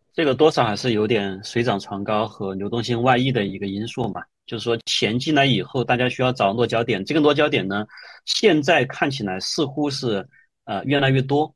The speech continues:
对吧？就是我们前面提到比特币本身 Layer one、Layer two有这么多新的协议，每个协议上面一定会有很多的新的资产。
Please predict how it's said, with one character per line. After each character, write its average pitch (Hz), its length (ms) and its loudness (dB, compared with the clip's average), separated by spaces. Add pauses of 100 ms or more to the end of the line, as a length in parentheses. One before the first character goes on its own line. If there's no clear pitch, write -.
对 110 60 -4
吧？ 104 120 0
就 110 100 -4
是 123 80 0
我 113 120 2
们 95 100 -6
前 104 220 -6
面 107 120 0
提 120 220 -8
到 104 260 0 (400)
比 107 120 -4
特 95 80 -6
币 117 120 2
本 - 160 -4
身 113 160 -4
Layer 120 180 2
one、 117 140 4
Layer 120 220 0
two 117 220 -4
有 92 100 -2
这 117 140 -2
么 110 100 -4
多 113 100 -2
新 120 260 -4
的 117 100 -2
协 95 280 -4
议， 117 220 -2
每 98 220 -4
个 180 100 4
协 151 180 2
议 113 120 2
上 120 160 -2
面 104 140 -2
一 98 40 -6
定 151 180 0
会 123 100 0
有 117 120 0
很 87 180 -12
多 98 140 -4
的 107 80 -2
新 139 160 -4
的 127 120 4
资 160 200 -8
产。 - 220 -8